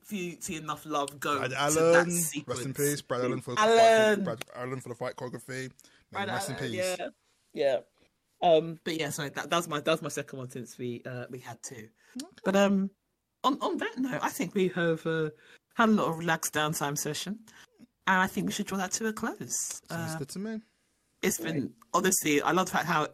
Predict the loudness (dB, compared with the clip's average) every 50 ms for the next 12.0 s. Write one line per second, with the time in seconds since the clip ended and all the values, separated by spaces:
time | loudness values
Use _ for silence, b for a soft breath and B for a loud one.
0 | _ _ _ _ _ 0 0 2 2 -2 -2 -2 -2 -2 -2 0 -2 -2 -2 -2
1 | 0 0 0 0 0 0 0 0 0 -2 -2 -2 -2 -2 -2 -4 -2 -4 -4 0
2 | 2 2 2 2 0 -4 -6 -4 -2 -2 -2 -2 -4 -6 -6 -4 -2 0 0 0
3 | 0 -2 -2 0 0 0 0 0 -2 -2 -2 -4 -4 -4 B B B B B B
4 | _ _ _ 2 4 4 4 2 0 -4 -6 -8 -10 -4 0 2 2 4 4 2
5 | 2 2 2 2 2 0 0 -2 -4 -4 -2 0 2 2 0 0 -2 -8 -6 -6
6 | -4 -2 -2 0 0 0 0 -2 -2 -4 -4 -4 -4 -4 -4 -4 -6 -4 -4 -2
7 | -2 -2 -2 -2 -2 -4 -2 -2 -2 -2 -2 -4 -6 -6 -6 -6 -6 -6 -8 -10
8 | -12 -12 -10 -6 -4 -4 -4 -4 -8 -6 -6 -6 -6 -6 -8 -8 -10 -12 -8 -4
9 | 0 2 2 2 0 -2 B B B B B _ -6 -6 -6 -4 -4 -6 -8 -6
10 | -4 -4 -4 -4 -4 -6 -8 -6 -6 -6 -6 -6 -4 -4 -6 -6 -6 -6 -6 -6
11 | -6 -8 -8 -8 -6 -6 -6 -6 -8 -10 -10 -10 -8 -8 -6 -6 -4 -6 -6 -8